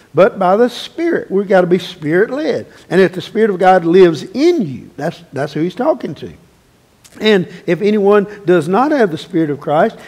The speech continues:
he does not belong to Christ. Could that be any clearer? <laughs> I mean, black, white, right? Saved, lost. Evil, holy.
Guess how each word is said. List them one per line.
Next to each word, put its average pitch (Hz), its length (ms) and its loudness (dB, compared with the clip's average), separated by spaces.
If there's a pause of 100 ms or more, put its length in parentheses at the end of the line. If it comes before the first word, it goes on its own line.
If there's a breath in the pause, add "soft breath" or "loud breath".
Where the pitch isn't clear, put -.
(100)
he 160 140 -4
does 190 440 2
not 240 280 0
belong 196 480 2
to 196 100 -10
Christ. 165 460 -4 (260 soft breath)
Could 254 160 -2
that 294 240 0
be 269 140 0
any 233 160 0
clearer? 220 580 -2 (180)
<laughs> - 600 -18
I 196 100 2
mean, 196 240 4 (180 loud breath)
black, 214 560 2
white, 165 320 0 (440)
right? 208 280 0 (300 loud breath)
Saved, 220 640 2
lost. 156 560 0 (560 soft breath)
Evil, 233 580 0 (600 soft breath)
holy. 156 440 -2